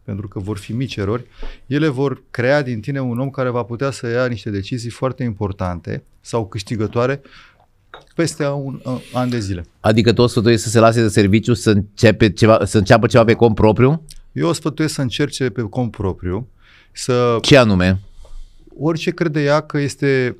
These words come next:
Speaker 1: în ziua de astăzi ceva care funcționează. Uh, copiii din ziua de astăzi, adolescenții din ziua de astăzi sunt, uh, mai bine poziționați în a-și înțelege lumea din ziua de astăzi. Noi am trăit într-o lume care a fost foarte mecanică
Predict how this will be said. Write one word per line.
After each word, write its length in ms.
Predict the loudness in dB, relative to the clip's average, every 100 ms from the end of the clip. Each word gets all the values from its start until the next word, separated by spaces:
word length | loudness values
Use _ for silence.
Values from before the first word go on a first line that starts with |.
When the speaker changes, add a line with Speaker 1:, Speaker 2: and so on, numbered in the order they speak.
| -8
Speaker 1:
în 180 | -4 -2
ziua 260 | 0 0
de 80 | 2
astăzi 320 | -2 -2 -8
ceva 220 | -4 -2 -2
care 180 | -2
funcționează. 600 | -2 -4 -4 -2 -2 -2
Uh, 640 | -4 -6 -8 -6 -4 -4 -8 _ -10
copiii 320 | -6 -2 -2
din 160 | -2
ziua 240 | -2 -2 0
de 80 | 0
astăzi, 520 | -2 -4 -6 -6 -8
adolescenții 720 | -6 -4 -2 -2 -2 -4 -4
din 100 | -8
ziua 260 | -4 -2 0
de 100 | 0
astăzi 420 | -2 -4 -6 -6 -14 -20 -20 -12
sunt, 340 | -6 -6 -2
uh, 380 | -2 0 0 -2 -4 _
mai 300 | -8 -2 -2
bine 640 | -2 -2 -2 -2 -2 -2 -6 -4
poziționați 720 | -2 -2 -2 -2 0 0 -2
în 60 | -2
a-și 340 | 0 -2 -6 -6
înțelege 460 | -6 -2 -4 -2
lumea 320 | -2 -2 -2
din 120 | -2 -4
ziua 240 | -2 -2
de 80 | -2
astăzi. 360 | -6 -10 -16 _ _ -6
Noi 200 | -2 0
am 120 | -2
trăit 340 | -4 -6 -6
într-o 220 | -8 -8 -6
lume 380 | -6 -6 -6 -4
care 200 | -4 -4
a 60 |
fost 240 | -6 -8 -6
foarte 560 | -6 -4 -4 -4 -4 -6
mecanică 520 | -4 -2 -2 -4